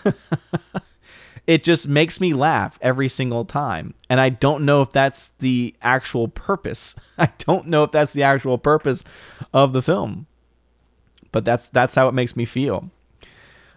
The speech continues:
Let's see. Laura says, "The Castro Theater in San Francisco celebrating their one hundred-year anniversary by playing Star Wars, Raiders, and Blade Runner, taking the kid to see Blade Runner for the first time." Nice! Very cool.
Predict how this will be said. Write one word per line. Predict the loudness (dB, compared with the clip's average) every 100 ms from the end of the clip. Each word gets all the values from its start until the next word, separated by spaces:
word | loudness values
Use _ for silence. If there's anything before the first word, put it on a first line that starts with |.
| 0
Let's | 0 2
see. | 2 4 6 6 4
Laura | 2 4 6 6
says, | 4 4 6 6 4
"The | 0
Castro | 0 0 0 0 4 4 4
Theater | 2 2 2
in | 2 -2
San | -2 -2
Francisco | -2 -6 -4 -2
celebrating | 0 0 2 0 0
their | 0 0
one | 0
hundred-year | 0 0 0 0 0
anniversary | 0 2 0 2 -2
by | 0
playing | 0 0
Star | -2 0 2 4
Wars, | 4 4 2
Raiders, | 0 0 2 4 2 2
and | -2 -2 -2
Blade | 0 0 0
Runner, | 0 2 0 -2 _ _ _
taking | 0 0 0
the | -2
kid | -2 -2
to |
see | 0 0
Blade | 2 0
Runner | 0 -2
for | -4
the | -2
first | -2 0
time." | 0 0 -4 -4
Nice! | -2 0 0 0 -2 -4 -8 -10
Very | -8 -4 -4
cool. | -4 -4 -4 -6